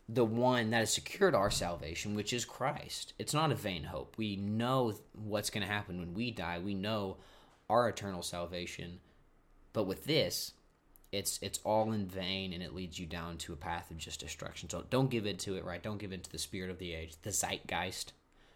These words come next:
right? Give in to Christ, right? Let's all turn to Christ and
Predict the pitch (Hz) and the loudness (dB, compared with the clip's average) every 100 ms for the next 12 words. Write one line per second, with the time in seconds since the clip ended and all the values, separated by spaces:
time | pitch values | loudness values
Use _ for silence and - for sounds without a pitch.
0 | _ 98 92 82 - 107 98 98 95 90 | _ -10 -8 -6 -2 0 0 0 -4 -6
1 | - - _ _ - 92 90 - 90 - | -10 -20 _ _ -6 -6 -8 -4 -4 -4
2 | 92 - - - - - - - 82 78 | -6 -8 -8 -14 -20 -20 -20 -10 -8 -6
3 | 92 87 - - 98 92 90 - 110 107 | -8 -6 -4 0 2 2 -2 -2 0 0
4 | 101 - 90 87 87 - - - - - | 0 0 0 0 -2 -8 -18 -20 -20 -12
5 | 95 104 101 95 | -4 -2 0 -2